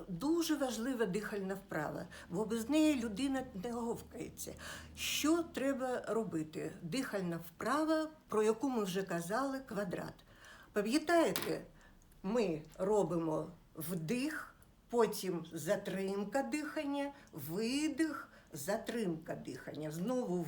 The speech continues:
вдих, затримка по довшій лінії, видих, затримка. І оці впр-, оцю вправу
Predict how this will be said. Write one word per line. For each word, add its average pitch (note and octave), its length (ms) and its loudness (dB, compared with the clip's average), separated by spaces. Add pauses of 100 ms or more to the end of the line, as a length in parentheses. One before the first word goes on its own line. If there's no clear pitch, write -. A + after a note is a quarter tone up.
вдих, G3 680 -2 (260)
затримка F3+ 1040 0 (120)
по C4+ 80 2
довшій C#4 580 0
лінії, D4 560 -2 (420)
видих, B3+ 1000 0 (140)
затримка. E3 840 -4 (340)
І A#3+ 100 -2
оці C#4 400 2
впр-, - 300 -6
оцю B3+ 280 0
вправу D4 680 -2